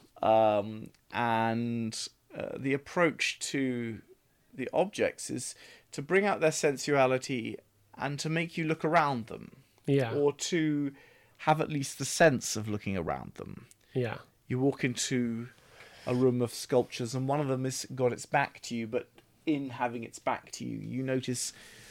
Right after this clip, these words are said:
Speaker 2: The
Speaker 1: the back is flat because it is against something, but it has these beautiful
Speaker 2: folds,
Speaker 1: long
Speaker 2: yeah,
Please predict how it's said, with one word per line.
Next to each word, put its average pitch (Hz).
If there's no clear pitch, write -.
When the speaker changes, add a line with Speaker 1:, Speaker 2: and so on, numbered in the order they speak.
Speaker 2:
The 123
Speaker 1:
the 123
back 208
is 190
flat -
because 135
it 135
is 123
against -
something, -
but -
it -
has 143
these 135
beautiful 123
Speaker 2:
folds, 120
Speaker 1:
long 107
Speaker 2:
yeah, 104